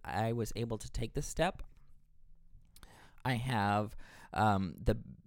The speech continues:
the better you know the scriptures, the less you're able to be bullied by them.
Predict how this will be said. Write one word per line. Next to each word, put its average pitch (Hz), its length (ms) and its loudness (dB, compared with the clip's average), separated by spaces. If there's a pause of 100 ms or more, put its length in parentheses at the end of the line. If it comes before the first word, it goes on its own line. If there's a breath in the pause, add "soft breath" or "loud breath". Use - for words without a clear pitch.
(100)
the 120 100 0
better 117 260 6
you 117 200 4
know 110 340 4
the 120 100 2
scriptures, 156 840 0
the 117 120 0
less 117 500 2 (160)
you're 117 280 0
able 113 240 0
to - 120 -6
be 110 140 0
bullied 131 540 2
by 151 160 0
them. - 280 -4